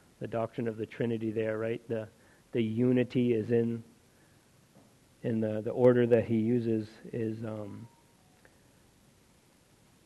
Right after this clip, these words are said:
Spirit, uh, Son, Father.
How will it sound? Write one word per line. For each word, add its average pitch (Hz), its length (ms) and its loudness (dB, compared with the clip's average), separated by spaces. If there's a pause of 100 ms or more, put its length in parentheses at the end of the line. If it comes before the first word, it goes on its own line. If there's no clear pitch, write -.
(880)
Spirit, 120 500 6 (880)
uh, 110 220 -8 (120)
Son, 113 360 -6
Father. 120 360 0